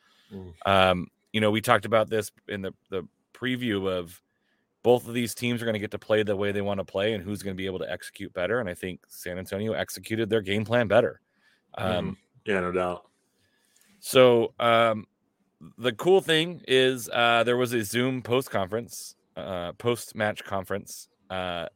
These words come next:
Speaker 2: that we were able to, uh, chat and ask some questions. Uh, so what we're gonna do right now is, uh, we're gonna play, um, a portion of that press conference. Um, so, y-, you know, you can hear Landon Donovan kind of explain his thoughts on the match. So here is,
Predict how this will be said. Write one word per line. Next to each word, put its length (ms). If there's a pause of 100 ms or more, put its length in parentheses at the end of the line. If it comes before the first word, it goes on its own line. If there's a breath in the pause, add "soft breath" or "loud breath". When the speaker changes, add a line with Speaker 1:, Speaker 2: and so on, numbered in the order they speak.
Speaker 2:
that 200
we 120
were 100
able 380
to, 580
uh, 200
chat 240
and 60
ask 180
some 100
questions. 540 (580 soft breath)
Uh, 240
so 140
what 40
we're 60
gonna 140
do 140
right 160
now 260
is, 280
uh, 420
we're 120
gonna 120
play, 560 (420)
um, 380 (160)
a 60
portion 640
of 400 (160)
that 300
press 300
conference. 720 (160)
Um, 500 (400)
so, 460
y-, 120 (200)
you 100
know, 60
you 80
can 120
hear 380 (1080)
Landon 260
Donovan 380
kind 120
of 80
explain 540
his 220
thoughts 340
on 160
the 60
match. 360
So 120
here 280
is, 560